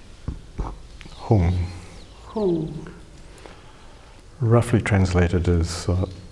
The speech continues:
Speaker 1: may be in a, a jewel-like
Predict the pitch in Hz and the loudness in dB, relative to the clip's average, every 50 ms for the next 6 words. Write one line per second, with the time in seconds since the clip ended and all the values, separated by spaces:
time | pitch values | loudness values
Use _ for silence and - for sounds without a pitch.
0 | - - - - - - - - - - - - - - - - 156 110 104 104 | -20 -20 -18 -18 -20 -18 -18 -20 -20 -20 -20 -20 -20 -10 0 4 6 6 8 8
1 | 101 95 92 92 92 90 87 90 92 92 - 92 90 87 90 90 90 90 90 87 | 6 6 6 6 6 6 6 4 4 2 2 2 4 4 4 4 4 4 4 2
2 | 82 - - 87 - 92 87 - - 120 110 104 101 92 90 95 90 85 82 - | 2 0 -4 -4 -2 -2 0 4 6 8 8 8 8 6 6 4 2 0 -2 -4